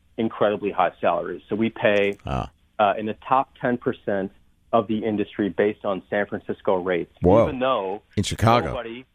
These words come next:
Speaker 1: yeah. Well, not only that, nobody in, in our company lives in San Francisco, and, uh, our company is spread across thirty or forty different cities around the world 'cause we're remote. So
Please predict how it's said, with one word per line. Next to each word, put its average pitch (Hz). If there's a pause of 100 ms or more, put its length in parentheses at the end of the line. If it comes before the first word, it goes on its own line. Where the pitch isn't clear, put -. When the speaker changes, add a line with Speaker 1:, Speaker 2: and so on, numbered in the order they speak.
(440)
Speaker 1:
yeah. 147 (140)
Well, 147
not 170
only 165
that, 160
nobody 147
in, 160 (360)
in 151
our 139
company 117
lives 139
in 135
San 98 (140)
Francisco, 98 (180)
and, 139 (720)
uh, -
our 120
company 147
is 110
spread 120
across 107 (120)
thirty 113
or 101
forty 107
different 92
cities 98
around 92
the 87
world 92
'cause -
we're 92
remote. 95
So 110